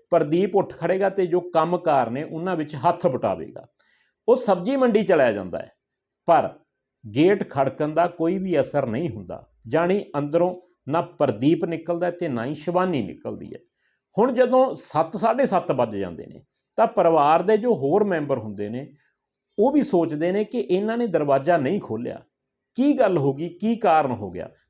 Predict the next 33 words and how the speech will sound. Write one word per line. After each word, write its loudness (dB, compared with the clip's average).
ਦਰਵਾਜ਼ਾ 2
ਫੇਰ 2
ਖੜਕਾਇਆ 0
ਜਾਂਦਾ -10
ਹੈ, -16
ਪਰ 4
ਅੰਦਰੋਂ 2
ਕੋਈ 0
ਵੀ 0
ਆਵਾਜ਼ 2
ਨਹੀਂ -6
ਆਉਂਦੀ -6
ਤੇ -6
ਨਾ -4
ਹੀ -4
ਕੋਈ -6
ਦਰਵਾਜ਼ਾ 0
ਖੋਲ੍ਹਦਾ -10
ਹੈ। -16
ਹੁਣ 2
ਜੋ 2
ਪਰਿਵਾਰ 2
ਵਾਲੇ 2
ਸੀ, -2
ਥੋੜ੍ਹੇ 2
ਪਰੇਸ਼ਾਨ 0
ਹੋ 0
ਜਾਂਦੇ -4
ਨੇ -8
ਕਿ -10
ਕੀ 0
ਗੱਲ 2
ਹੋਈ, -6